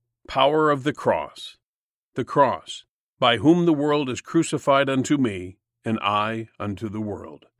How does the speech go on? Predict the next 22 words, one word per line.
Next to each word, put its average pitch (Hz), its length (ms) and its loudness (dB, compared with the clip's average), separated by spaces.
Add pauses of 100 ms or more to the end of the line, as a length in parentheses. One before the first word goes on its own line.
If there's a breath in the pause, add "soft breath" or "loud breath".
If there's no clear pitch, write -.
(420)
Galatians 131 760 0
six - 500 -4
fourteen. 104 680 -8 (1700)
Only 180 300 4
a 131 40 -2
person 143 460 0
with 117 100 0
a 101 60 -6
perfect 139 440 -4
knowledge 110 380 0
of 101 80 -6
mankind 104 760 -2
could 139 140 0
have 120 260 -4
dared 143 340 0
to 135 100 -4
set 127 260 -2
forth 123 380 -4
the 110 80 -6
terms 131 420 -2
of 110 140 -6
discipleship 123 800 -4